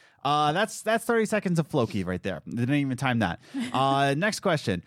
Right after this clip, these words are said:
Speaker 1: Time, money, skills, technology are not even an issue. Uh, create the perfect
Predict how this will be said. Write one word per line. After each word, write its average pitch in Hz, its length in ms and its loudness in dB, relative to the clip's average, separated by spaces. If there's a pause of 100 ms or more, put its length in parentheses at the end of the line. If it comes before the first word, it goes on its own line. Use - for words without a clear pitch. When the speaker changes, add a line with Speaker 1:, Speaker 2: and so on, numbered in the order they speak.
(340)
Speaker 1:
Time, 143 580 0
money, 156 560 0
skills, 160 640 -2
technology 185 640 0
are 107 100 4
not 214 260 2
even 185 280 2
an 151 100 0
issue. 101 460 0 (280)
Uh, 131 220 2
create 214 320 -2
the 175 140 2 (120)
perfect - 540 0